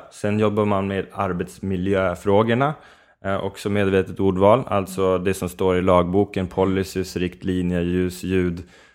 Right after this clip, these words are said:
eh, eh, och så vidare, right? Eh,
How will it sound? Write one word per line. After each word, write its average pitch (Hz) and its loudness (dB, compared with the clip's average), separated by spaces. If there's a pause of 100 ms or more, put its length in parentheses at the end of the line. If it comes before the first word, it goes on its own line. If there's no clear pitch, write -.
(140)
eh, 92 2 (480)
eh, 92 4
och 120 8
så - 0
vidare, 95 4 (220)
right? 104 2 (340)
Eh, 104 4